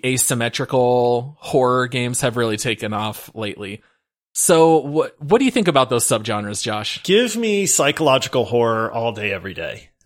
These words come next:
Speaker 1: I am completely with you.
Speaker 2: Yes, the, I want to have you mess with my head. I want to turn the lights out. I want to not know whether something is real or not.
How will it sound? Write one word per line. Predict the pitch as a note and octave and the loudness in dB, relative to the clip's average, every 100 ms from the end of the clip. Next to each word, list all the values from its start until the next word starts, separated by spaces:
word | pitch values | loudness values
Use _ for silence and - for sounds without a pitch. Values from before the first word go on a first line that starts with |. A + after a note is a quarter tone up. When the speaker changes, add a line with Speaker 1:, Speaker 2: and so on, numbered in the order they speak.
| - | -2
Speaker 1:
I | C#3 | 0
am | C#3+ C#3 | 0 -2
completely | - C3+ - - D#3 C3+ B2 | -4 -6 -6 0 2 2 2
with | A2 G2+ | 0 -2
you. | F#2 F2+ - - - _ - | -6 -14 -14 -20 -20 _ -2
Speaker 2:
Yes, | D#3 A2+ - - | 0 2 0 0
the, | D3+ F3 F3 | -2 -2 2
I | A3+ | 2
want | C#4+ C4 A#3 A3 - - | 4 2 2 0 -4 -4
to | - E3 B2 | 0 0 0
have | D3+ D#3 D#3+ | 0 -2 -2
you | D#3 C#3 | -4 -2
mess | C3 B2 - | -2 -2 -2
with | E3 - | -4 -2
my | D#3 C#3+ | -2 0
head. | B2+ A2 G2+ G2 - | 0 0 0 -6 -4
I | A#2+ C3 | 0 0
want | D3 D#3 C#3 | 2 0 0
to | - C#3 | -4 -4
turn | - D#3 G3 | -2 -2 0
the | A#3 | 0
lights | D#3+ C#3 - | 2 0 0
out. | C3 A#2 A2+ A#2 _ _ _ _ _ _ C#3 | -2 -2 -4 -6 _ _ _ _ _ _ -6
I | C#3+ C#3+ | -2 0
want | D3 C#3+ C#3 | 0 0 -2
to | - D3 C#3 C3+ C3 B2 B2 A#2 C3+ | -2 0 0 0 0 -2 -2 -4 -4
not | C3 C3+ D3+ E3 D3+ | -2 2 2 2 0
know | C#3+ C3+ B2+ A#2+ A2 | 0 2 0 -2 -6
whether | G#2+ B2 C3 | -4 -2 0
something | - C#3+ B2 C3+ | -2 -2 -4 -4
is | A#2+ G#2+ | -4 -4
real | B2 B2 B2 | -2 0 0
or | A2+ | -2
not. | G2+ G2+ G2+ | -4 -6 -6